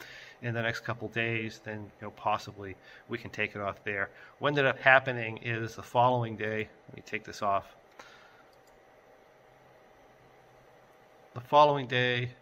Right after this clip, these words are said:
or today, the market came back down a little bit further, and now this is showing us up eighty-nine ninety-two. Now, what I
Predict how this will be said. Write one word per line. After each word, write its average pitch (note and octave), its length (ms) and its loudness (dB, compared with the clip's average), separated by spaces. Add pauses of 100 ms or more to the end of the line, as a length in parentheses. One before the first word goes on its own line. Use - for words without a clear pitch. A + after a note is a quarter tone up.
(160)
or G#2+ 100 -2
today, B2+ 580 0 (360)
the A#2 100 -6
market B2+ 380 4
came B2+ 340 -4
back A2 320 4
down B2 220 4
a A#2+ 40 -2
little A2+ 140 -4
bit - 180 -10
further, C3+ 460 -2 (400)
and A2+ 800 0 (200)
now B2 400 8 (1700)
this B2+ 240 -4
is B2+ 80 0
showing D3 420 4
us A#2+ 260 2
up - 280 4 (440)
eighty-nine A#2 680 4 (280)
ninety-two. A2 880 -4 (880)
Now, A#2+ 400 4 (1400)
what C3 180 0
I B2 200 2